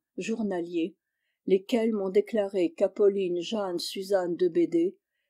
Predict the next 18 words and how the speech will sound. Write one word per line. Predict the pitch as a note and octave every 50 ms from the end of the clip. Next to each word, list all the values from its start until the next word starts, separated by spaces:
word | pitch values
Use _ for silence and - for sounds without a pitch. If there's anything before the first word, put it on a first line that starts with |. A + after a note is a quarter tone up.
| _ -
veuve | E3+ C#3+ F#3 G#3 G#3 G#3+ G#3+ G3+ F#3
de | D3+ F#3+
René | F3+ F3 G#3+ G#3 G#3+ A3+ A3 G#3+
Auguste | G3+ G3 F3+ G3 G#3 G3+ G3 - - F#3+
de | F3 - F3+
Chateaubriand, | - G#3 G3 - A3+ G#3 F#3 E3+ F3 F3 E3+ F3 E3 F3+ F#3 _ _ _ _ _ _ -
est | F#3+ G3
décédée | E3+ A3+ A#3+ - - B3+ A#3+ F#3+ F#3 A#3+ A#3+
au | G3+ E3+ E3
domicile | - A#3 A3+ G#3+ G3+ - - - A3+ G#3+ A3 A3+ - - _ -
de | F#3+ F3+
la | F3 F3
citoyenne | F#3 - - G#3 - - G3 F#3+ F3+ G3 G3+ G#3 G#3+ F#3+
Guyon, | C#3+ D3 E3+ G3 G3+ F#3 F3+ E3+ E3 D3+ - _ _ _ _ _ _ _ _ _
situé | _ - - - A3+ G#3 - - A3 A#3 A#3
à | G#3+ F#3+
La | G3 F#3+
Balue, | F3 F#3 F#3 F3+ E3+ E3 D#3+ - -